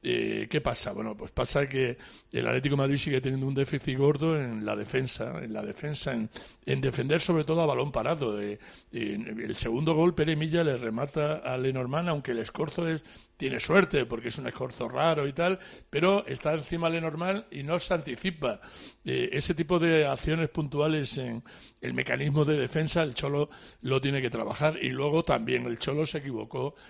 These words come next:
en los cambios, eh, porque quita a los que habían hecho todo eso tan bueno, eh, Thiago Almada, Baena y Cardoso. Cardoso tenía cierto motivo porque había entrenado un día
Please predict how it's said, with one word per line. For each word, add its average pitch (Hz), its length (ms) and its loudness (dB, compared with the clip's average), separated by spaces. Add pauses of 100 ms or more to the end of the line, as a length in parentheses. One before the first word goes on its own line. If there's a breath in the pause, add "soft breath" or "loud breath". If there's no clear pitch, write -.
(220 loud breath)
en 139 200 2
los 139 180 6
cambios, 170 560 4 (320 loud breath)
eh, 113 800 -2
porque 117 760 -4
quita 156 400 4
a 127 180 0
los 131 180 0
que 131 400 -2
habían 139 340 0
hecho 147 220 2
todo 160 300 2
eso 160 180 0
tan 147 180 -2
bueno, 156 380 4 (400 loud breath)
eh, 113 500 0
Thiago 139 360 2
Almada, 151 480 4
Baena 135 560 2 (280 loud breath)
y 131 180 -4
Cardoso. 170 640 6
Cardoso 170 420 0
tenía 165 360 4 (120)
cierto 160 280 2
motivo 170 380 6
porque 147 220 0
había 151 140 2
entrenado 151 280 0
un 135 80 -2
día 170 320 6